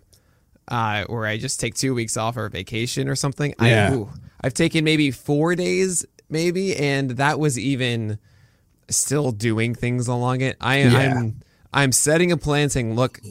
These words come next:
Speaker 1: two weeks, I need to remove <laughs> myself."
Speaker 2: Yeah.
Speaker 1: Because burnout is so unbelievably real.
Speaker 2: Yeah.
Speaker 1: Uh, and it, it's hard. It's, it's so hard to, to deal with.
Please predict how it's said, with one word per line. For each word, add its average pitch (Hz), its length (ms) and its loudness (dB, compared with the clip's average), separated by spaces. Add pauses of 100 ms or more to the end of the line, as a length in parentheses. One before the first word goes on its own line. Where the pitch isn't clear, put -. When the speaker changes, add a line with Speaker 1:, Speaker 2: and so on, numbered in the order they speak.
Speaker 1:
two 156 240 2
weeks, 143 380 0 (100)
I 127 200 0
need 135 180 0
to 123 100 0
remove 107 360 -2
<laughs> - 120 -6
myself." - 580 -2 (420)
Speaker 2:
Yeah. 190 260 8
Speaker 1:
Because 139 300 2
burnout 151 420 2
is 123 240 2
so 135 260 2
unbelievably 117 800 -2
real. 107 460 0 (280)
Speaker 2:
Yeah. 104 200 -2 (140)
Speaker 1:
Uh, 104 380 0
and 107 300 -2
it, 110 180 -2
it's 123 200 -4
hard. 180 420 2
It's, - 260 -6
it's - 200 -4
so 147 200 2
hard 160 260 4
to, 147 260 0
to 123 140 -6
deal 123 260 -2
with. 117 320 -2